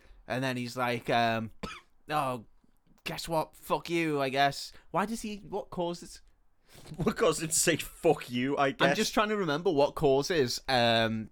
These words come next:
Speaker 1: Dennis Hopper to explode the thing. I think he hears them in the lift shaft. And I think he hears them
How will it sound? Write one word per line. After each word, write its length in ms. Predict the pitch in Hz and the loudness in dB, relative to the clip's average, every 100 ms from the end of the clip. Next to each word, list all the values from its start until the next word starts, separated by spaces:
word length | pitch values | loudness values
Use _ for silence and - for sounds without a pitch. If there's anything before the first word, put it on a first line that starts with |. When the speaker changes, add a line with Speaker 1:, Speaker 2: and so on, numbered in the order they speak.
| - | 2
Speaker 1:
Dennis 280 | 123 127 - | 2 2 0
Hopper 460 | 120 - 139 120 - | -2 4 4 4 0
to 160 | - 120 | -2 -2
explode 560 | 113 - 127 117 117 | -2 -2 2 2 2
the 80 | 127 | -2
thing. 340 | 123 113 117 - - - - - | -2 -2 -2 -8 -18 -20 -12 -6
I 200 | 170 180 | -2 0
think 280 | 196 175 - | 0 -2 -2
he 120 | 151 | -4
hears 540 | 123 151 143 160 143 | -4 -4 -2 -2 -2
them 360 | 190 135 113 - - | 0 0 -2 -6 -4
in 200 | 131 131 | -2 0
the 100 | 123 | 0
lift 300 | 117 113 - | -2 -4 -6
shaft. 500 | - 143 107 - - - - - - | -2 -2 -2 -10 -16 -20 -20 -16 -4
And 120 | 135 | -4
I 40 | |
think 180 | 135 131 | -2 -4
he 100 | 143 | -2
hears 300 | 135 139 143 | 2 2 2
them 240 | 151 131 | 0 -2